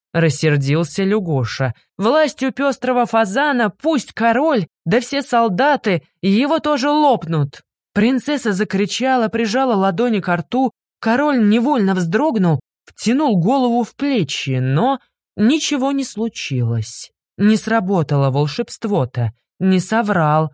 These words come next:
странный паренек. И через пару секунд на изумленного Легошу обрушились удары сабель. Секли его гвардейцы зло,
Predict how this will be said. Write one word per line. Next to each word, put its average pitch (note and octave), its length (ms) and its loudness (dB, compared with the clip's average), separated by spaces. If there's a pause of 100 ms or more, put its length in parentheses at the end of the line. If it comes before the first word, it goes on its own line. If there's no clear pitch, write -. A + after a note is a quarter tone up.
странный C#3 680 2
паренек. D#3 680 0 (300)
И B3+ 80 -2
через D4 260 -4
пару D#4 240 2
секунд G3+ 600 -2
на A#3 200 2
изумленного B3+ 600 -2
Легошу E3 640 -2 (300)
обрушились G#3+ 920 0
удары D3 600 2
сабель. A#2+ 680 -4 (100)
Секли A3+ 600 0
его D#3+ 280 2
гвардейцы C#3+ 720 0
зло, C#3+ 560 2